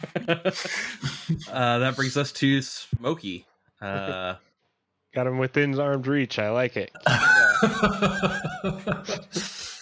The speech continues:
Speaker 3: He ain't going nowhere.
Speaker 2: Um, so Smokey's gonna run up to here.
Speaker 1: Okay.
Speaker 2: To get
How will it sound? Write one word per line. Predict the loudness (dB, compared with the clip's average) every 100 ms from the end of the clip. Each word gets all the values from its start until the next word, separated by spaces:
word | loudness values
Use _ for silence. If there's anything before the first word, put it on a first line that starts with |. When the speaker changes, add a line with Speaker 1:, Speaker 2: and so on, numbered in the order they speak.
| -16 -6
Speaker 3:
He | -2
ain't | 0
going | 0 0
nowhere. | 2 2 0 -4
Speaker 2:
Um, | -8 -14 _ -20 -20
so | -14 -12 -8
Smokey's | 0 0 2 0
gonna | 0 0
run | 2 0 -2 -4
up | -6 -4
to | -2
here. | 0 2 0 -6 _ _ _ -20 _ _ _ _ _ _ _ _ _ -12 -6
Speaker 1:
Okay. | -2 -2
Speaker 2:
To | -4 -8 -6 -4 -2 -2 -4 -6 _ -16
get | -4 -2 0 -2 -6 -10 -10 -10